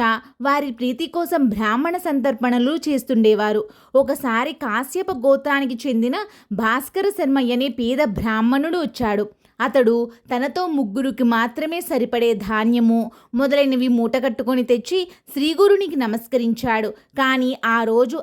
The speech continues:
అందరితో పాటు అతనిని కూడా ఎవరో భక్తులు సంతర్పణకు ఆహ్వానించారు.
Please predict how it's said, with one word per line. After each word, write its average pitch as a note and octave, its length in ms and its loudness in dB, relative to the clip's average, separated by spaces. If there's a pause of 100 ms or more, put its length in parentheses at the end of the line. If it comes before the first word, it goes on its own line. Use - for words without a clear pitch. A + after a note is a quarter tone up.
అందరితో A#3 520 2
పాటు C4+ 480 -2 (200)
అతనిని E4 460 -2
కూడా C#4 300 0
ఎవరో C4 460 2
భక్తులు C#4+ 380 -4
సంతర్పణకు C4+ 760 -2
ఆహ్వానించారు. A#3 1080 -2